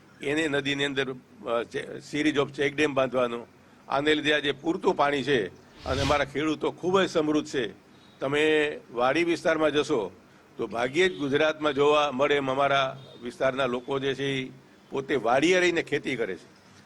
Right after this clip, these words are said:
અને એ જે ખેતી જે વાડીએ રહીને કરે છે, એને લીધે ત્યાં મકાનો જે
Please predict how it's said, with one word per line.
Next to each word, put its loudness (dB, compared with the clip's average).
અને -2
એ 0
જે -4
ખેતી -2
જે 4
વાડીએ 4
રહીને 2
કરે -2
છે, -16
એને 0
લીધે 2
ત્યાં 2
મકાનો 0
જે 2